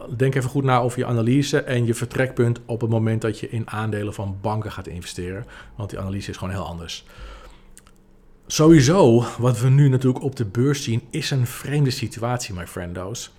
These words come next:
Ehm, zelfs voor wat meer ervaren beleggers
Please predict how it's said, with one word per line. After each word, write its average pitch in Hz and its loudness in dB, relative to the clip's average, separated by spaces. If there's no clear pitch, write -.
Ehm, 101 -6
zelfs 123 -2
voor 117 -2
wat 113 0
meer 113 -2
ervaren 107 -4
beleggers 98 -8